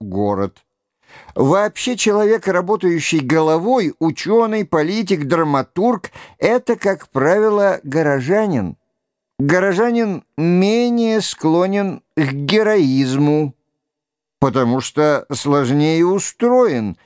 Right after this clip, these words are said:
и больше себя ценит. Его программы не так примитивны —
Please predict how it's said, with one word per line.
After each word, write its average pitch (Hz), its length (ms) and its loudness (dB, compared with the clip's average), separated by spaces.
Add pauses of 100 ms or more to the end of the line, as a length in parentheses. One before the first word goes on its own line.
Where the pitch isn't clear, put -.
(200)
и 196 160 2
больше 196 640 0
себя 151 440 0 (120)
ценит. 104 840 -2 (760)
Его 196 460 2
программы 220 840 0
не 214 160 0
так 233 300 -2
примитивны — 202 1120 0